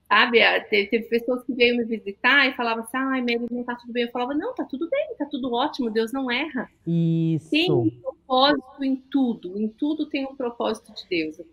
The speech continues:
Speaker 2: E, e
Speaker 1: Hum.
Speaker 2: muitas vezes, é, Mary, a gente não sabe a força que tem, né, dentro de nós. Você mencionou
Speaker 1: Sim.
Speaker 2: aí, né, que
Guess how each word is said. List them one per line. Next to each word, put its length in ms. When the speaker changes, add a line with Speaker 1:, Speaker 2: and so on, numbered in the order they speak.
Speaker 2:
E, 340
e 20
Speaker 1:
Hum. 60
Speaker 2:
muitas 480
vezes, 640
é, 340
Mary, 320
a 60
gente 340
não 240
sabe 440
a 100
força 400
que 160
tem, 320
né, 360
dentro 360
de 160
nós. 560
Você 340
mencionou 600
Speaker 1:
Sim. 60
Speaker 2:
aí, 300
né, 240
que 220